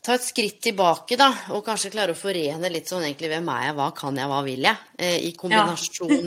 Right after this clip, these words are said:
Speaker 2: <laughs>
Speaker 1: med, altså fysisk helse i kombinasjon med psykisk helse,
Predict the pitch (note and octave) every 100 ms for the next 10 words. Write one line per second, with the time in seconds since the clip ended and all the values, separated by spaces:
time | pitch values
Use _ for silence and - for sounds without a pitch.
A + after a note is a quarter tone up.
0 | E3+ D3 D3+ F3 - - _ _ - F#3
1 | F#3+ - - F#3+ E3+ - F#3+ - F#3+ D3
2 | F3+ E3 D#3+ E3 D#3+ E3+ F3 E3 E3+ E3
3 | - D#3+ D#3 - E3+ D3+ G#3+